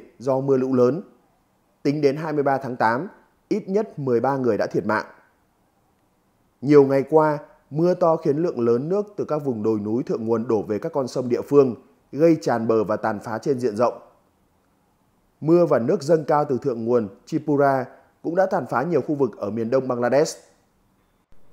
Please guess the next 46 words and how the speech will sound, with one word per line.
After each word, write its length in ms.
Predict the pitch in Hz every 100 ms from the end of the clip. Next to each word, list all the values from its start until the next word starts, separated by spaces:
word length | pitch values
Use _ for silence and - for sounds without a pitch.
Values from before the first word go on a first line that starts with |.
| - _
Nhiều 240 | 123 151 143
người 240 | 143 139
ở 100 | 113
các 160 | 156 185
quận 160 | - -
bị 80 | 131
ảnh 180 | 120 113
hưởng 180 | 110 104
nặng 160 | 123
nề 140 | 127 117
nhất 400 | 131 196 - - - - - - -
như 180 | 147 156
Kumila, 600 | 156 170 160 156 151 139 - _ _ -
Feni 400 | 165 156 151 135 - _ _
và 220 | - 131 135
Noakhali 720 | 147 151 151 147 151 151 135 - _ _
đã 160 | 135 156 170
kêu 120 | 175 -
cứu 200 | 143 147
vì 200 | 180 135
mất 200 | 131 160
điện 200 | 151 - - _ -
và 180 | 117 127
đường 180 | 123
xá 200 | 110 -
bị 120 | 131 156
chia 140 | - 135
cắt. 220 | 151 160 - - _ _ _ _ _ _ _ _ _ _
Việc 280 | - 147 165
đi 120 | 185
lại 200 | 190 156
và 120 | 117 127
liên 180 | 160
lạc 180 | 160 131
đã 80 | 104
bị 120 | 160
cắt 220 | 147 180
đứt 280 | 165 190 - _ _ -
giữa 160 | 143
thủ 120 | 190
đô 140 | 127 127
Dhaka 440 | 160 175 143 127 120 - _ -
và 160 | 127
thành 200 | 131 131
phố 160 | 120 127
cảng 320 | 120 143 101